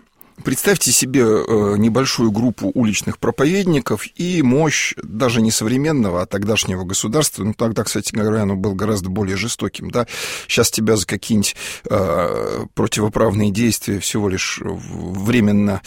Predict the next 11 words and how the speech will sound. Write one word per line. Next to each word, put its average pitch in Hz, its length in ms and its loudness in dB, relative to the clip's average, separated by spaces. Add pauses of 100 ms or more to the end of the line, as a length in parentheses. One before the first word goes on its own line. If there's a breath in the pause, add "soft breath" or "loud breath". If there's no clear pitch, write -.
(220 loud breath)
задержат 104 840 2 (380 loud breath)
и, 120 80 6
скорее 110 260 2
всего, 98 240 0
выпустят, - 600 -2
если - 240 -6
ты - 100 -6
ничего 92 220 -2
страшного 95 460 -4
не 92 100 -2
совершишь. - 540 -4